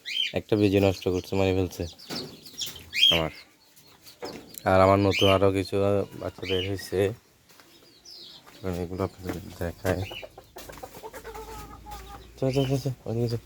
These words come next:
ওইদিকে চল, ওইদিকে চল। ওইখানে পানি দিছে, ওইখানে, ওইখান থেকে পানি, ওইখান থেকে পানি, ওই, ওই সব এখান থেকে পানি খায়। হ্যাঁ, এখান থেকে পানি খায়। খা, খা, খা, খা। হ্যাঁ, খা, এখান থেকে পানি খা।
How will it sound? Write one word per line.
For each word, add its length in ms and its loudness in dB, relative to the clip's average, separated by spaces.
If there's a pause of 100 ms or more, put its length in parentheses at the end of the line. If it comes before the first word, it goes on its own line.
ওইদিকে 200 -4
চল, 100 0
ওইদিকে 260 0
চল। 100 -4 (1400)
ওইখানে 300 8
পানি 200 2
দিছে, 200 -2
ওইখানে, 240 0
ওইখান 160 0
থেকে 160 -4
পানি, 220 -2
ওইখান 200 -8
থেকে 120 -2
পানি, 260 0
ওই, 140 0 (720)
ওই 60 0
সব 220 2
এখান 140 2
থেকে 140 0
পানি 120 -2
খায়। 160 -8 (160)
হ্যাঁ, 200 0
এখান 160 0
থেকে 180 2
পানি 120 2
খায়। 140 -6 (1000)
খা, 100 2 (140)
খা, 100 4 (100)
খা, 100 2 (120)
খা। 120 -2 (220)
হ্যাঁ, 260 -2 (100)
খা, 180 -6
এখান 160 -4
থেকে 120 -6
পানি 160 -2
খা। 80 -4